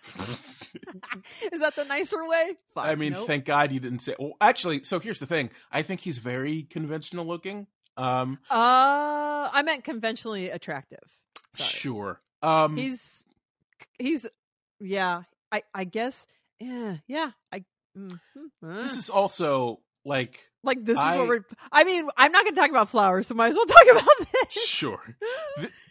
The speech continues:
Speaker 1: to me, this is what, like, <laughs> everyone on the East Coast is like in my imagination. They're all a bunch of, like, Tony Sopranos or King of Queens guys, but with very hot
Speaker 2: Yes.
Speaker 1: wives, like a
Speaker 2: Okay.
Speaker 1: sitcom.
Speaker 2: Then it, maybe that's what it
Speaker 1: Like,
Speaker 2: is, is that
Speaker 1: culturally,
Speaker 2: it's
Speaker 1: I feel like this is a very normal.
Speaker 2: it's very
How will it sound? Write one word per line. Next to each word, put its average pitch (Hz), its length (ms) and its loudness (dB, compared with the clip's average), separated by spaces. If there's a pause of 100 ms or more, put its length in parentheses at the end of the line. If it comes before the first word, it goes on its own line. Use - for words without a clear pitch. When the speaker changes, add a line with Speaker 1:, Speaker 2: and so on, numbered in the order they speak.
(180)
Speaker 1:
to 226 120 -2
me, 226 160 -2
this 180 220 -6
is 180 120 -8
what, 180 200 0
like, 151 360 0
<laughs> - 40 -6
everyone 135 420 -4
on 139 120 -2
the 135 120 -8
East 135 220 -6
Coast - 500 -6 (100)
is 147 200 -8
like 156 240 -2
in 165 80 -6
my 160 140 -2
imagination. 147 580 -6
They're 131 120 -2
all 135 180 2
a 131 40 -2
bunch 127 220 -4
of, 131 60 -4
like, 117 220 -2 (380)
Tony 127 300 -4
Sopranos 123 680 -4
or 117 280 -4
King 127 260 -6
of 120 140 -10
Queens 131 400 -6
guys, 131 400 0
but - 160 -6
with 127 120 -4
very 226 360 2
hot 127 180 2
Speaker 2:
Yes. 113 60 -8
Speaker 1:
wives, 131 460 -2
like 120 180 -6
a 147 60 -4
Speaker 2:
Okay. 135 120 -4 (160)
Speaker 1:
sitcom. 139 240 -4 (600)
Speaker 2:
Then 269 180 -2
it, 269 160 -10 (240)
maybe 269 380 -8
that's 208 300 -4
what 214 100 -6
it 196 100 -6
Speaker 1:
Like, 139 140 0
Speaker 2:
is, 180 80 -12
is - 0 -
that 180 100 -8
Speaker 1:
culturally, 139 520 -2
Speaker 2:
it's 135 80 0
Speaker 1:
I 143 80 2
feel 139 180 -4
like 139 160 -2
this 139 160 -10
is 131 160 -10
a 123 160 -4
very 127 300 -4
normal. 131 340 -10
Speaker 2:
it's 247 180 -2
very 233 480 0